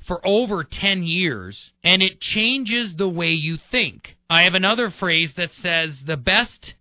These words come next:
you can ever do to serve the poor is to ensure that you're not one of them." And it doesn't matter what income you make. I've had couples that are twenty-four years old.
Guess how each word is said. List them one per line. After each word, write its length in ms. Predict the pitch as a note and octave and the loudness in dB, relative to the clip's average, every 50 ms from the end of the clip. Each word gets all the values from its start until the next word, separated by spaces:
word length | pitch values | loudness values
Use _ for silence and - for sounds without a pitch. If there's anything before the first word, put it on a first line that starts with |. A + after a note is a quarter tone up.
| _ - | _ -4
you 180 | D3 F#3 G3+ | -2 -2 -2
can 200 | - - G3 F3+ | -2 -4 -4 0
ever 340 | F#3 F#3 G3+ F#3 G3 G#3 F#3 | 2 2 2 2 2 0 0
do 400 | C#3+ D#3 G3 G3+ F#3+ F#3 F3+ E3+ | 0 0 -2 0 0 -2 -4 -6
to 160 | - - F3+ | -6 -8 -8
serve 460 | D#3+ - - - G#3 G#3+ A3+ A3+ F3+ | -8 -8 -6 -4 -2 0 0 -2 -2
the 100 | D#3+ D#3+ | -4 -8
poor 500 | - - - D3+ C3+ A2+ G#2 F#2 G2+ A#2 - - _ _ | -6 -6 -6 -6 -6 -6 -8 -8 -10 -12 -14 -18 _ _
is 220 | - F3 F3+ D#3 - | 0 0 0 0 -2
to 160 | - F#3 F#3+ | -6 -4 -2
ensure 520 | F3+ F3 D3+ - - - A3 A3+ A3 G#3 | -2 -2 -4 -4 -4 -2 0 0 2 2
that 200 | F3 F3+ E3+ - | 2 0 -2 0
you're 300 | D#3+ D#3+ F3+ G3 G#3+ A3 | 0 0 2 2 2 2
not 360 | G3+ F3+ E3+ E3+ F3 F#3 - D3 | 0 2 2 2 2 2 0 -2
one 320 | C3+ C#3 F3 A3 C4 A#3 | -2 0 0 0 0 0
of 200 | D#3+ B2+ A2 G2+ | -2 -4 -6 -8
them." 280 | G#2 F#2+ E2 D2 D#2+ - _ _ - - | -6 -6 -6 -8 -10 -18 _ _ 0 2
And 160 | F3 F#3+ G3+ | 4 4 4
it 140 | G#3 F#3 D#3 | 4 2 2
doesn't 380 | G3+ G#3 A3 F#3+ A#3+ A#3+ G#3+ | 2 2 2 0 0 -2 2
matter 280 | G3 F#3 F3 F3+ G3 F#3+ | 4 4 4 4 4 2
what 200 | F#3 F#3+ F3+ - | 0 0 -2 0
income 440 | E3 E3 E3+ D#3+ - F3 F3+ F3 F3 | -2 -2 -2 -4 -4 -6 -6 -4 -4
you 140 | F3+ F#3 | -4 -4
make. 400 | F#3 D#3+ B2 A2 A2 A#2+ - - _ - - - | -4 -4 -4 -4 -6 -8 -10 -16 _ -12 -2 2
I've 260 | D#3+ F3 G3 G#3+ F#3 | 4 4 4 4 2
had 220 | G3+ G3 F#3+ - | 2 0 0 -2
couples 400 | - F3 F3 E3+ - F#3+ F#3 D#3+ | -4 -6 -4 -4 -4 -6 -6 -4
that 160 | D#3 E3+ D#3 | -4 -4 -4
are 80 | D3+ D3+ | -4 -6
twenty-four 720 | - - - F#3+ G3 G#3+ G#3+ - - - F#3+ F#3+ G3 F#3+ | -6 -6 -4 -4 -2 -2 -4 -4 -4 -4 -4 -2 -2 -2
years 340 | F3+ F3+ F#3 G3 G3 D#3+ D3 | -2 -2 -2 -2 -2 -2 -2
old. 360 | D3+ C#3 C3 C#3 D3+ D#3 | -4 -2 -2 -4 -4 -6